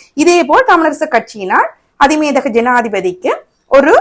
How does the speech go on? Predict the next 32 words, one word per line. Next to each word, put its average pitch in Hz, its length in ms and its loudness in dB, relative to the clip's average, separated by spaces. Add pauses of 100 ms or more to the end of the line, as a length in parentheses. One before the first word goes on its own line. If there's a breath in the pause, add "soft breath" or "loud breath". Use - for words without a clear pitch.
(400)
அஹ், 226 960 2
செய்தியும் 359 500 2
விடுக்கப்பட்டிருக்கிறது 214 760 -2
எழுத்து 247 320 2
மூலமாக. 190 460 -8 (120)
இவ்வாறாக 233 600 0 (120)
ஒரு 349 160 -2
காணி 214 380 0
அப-, 202 220 -8 (280)
அரசுடைமையாக்குவது 208 840 -4
தொடர்பான 196 400 -4
இந்த 190 120 -10
வர்த்தமானி 208 440 -6
பிரசுரமானது 170 800 -8 (380 soft breath)
ஒரு 277 120 2
பிழையான 302 440 0
விடயம் 180 280 -6
என்று 196 160 -12
சொல்லப்பட்டிருக்கிறது. 240 580 -4 (260 soft breath)
இதை 403 160 2
நாங்கள் 370 340 2
எடுத்து 240 200 0
பார்த்தோம்னா, 185 500 -4
தமிழர் 349 420 0
பிரதேசமானது 202 800 -2
ஒரு 392 180 -2
தமிழ் 320 340 0
தேசியம் 247 480 -2
சம்பந்தப்பட்ட 185 460 -12
ஒரு 170 140 -4
பிரதேசமாக 180 560 -4
இருக்கிறது. - 420 -10